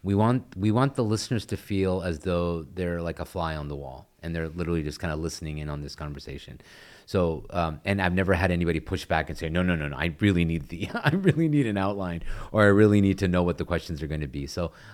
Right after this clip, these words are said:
alhamdulillah, like, we've been blessed, um, with that. People, you know, uh, come on for the ride, as it were. Uh, so yeah, I mean, find imme-, immense joy and meaning in that. And, and, and, and frankly,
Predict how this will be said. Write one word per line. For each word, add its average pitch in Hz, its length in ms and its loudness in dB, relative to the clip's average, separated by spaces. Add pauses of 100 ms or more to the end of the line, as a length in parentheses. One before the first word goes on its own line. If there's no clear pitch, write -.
alhamdulillah, 90 500 2
like, 82 140 -4
we've 87 120 2
been 85 120 0
blessed, 78 380 -4 (320)
um, 85 400 2
with 85 120 -4
that. 76 260 -2
People, 87 360 -2 (220)
you 90 100 -4
know, 73 160 -6 (240)
uh, 76 240 -4 (100)
come 101 180 2
on 82 160 2
for - 120 -6
the 76 80 -4
ride, 73 440 0
as 85 220 -10
it - 40 -10
were. 71 220 -8 (400)
Uh, 110 160 4 (120)
so 165 160 4
yeah, 127 400 4
I - 40 -6
mean, 101 220 -6
find 127 480 0
imme-, 110 400 2
immense 110 400 4
joy 101 300 4
and 87 100 4
meaning 87 300 4
in 92 100 0
that. 92 380 -2
And, 92 260 -2
and, 92 260 -4
and, 90 300 -4
and 90 140 -6
frankly, 98 440 -2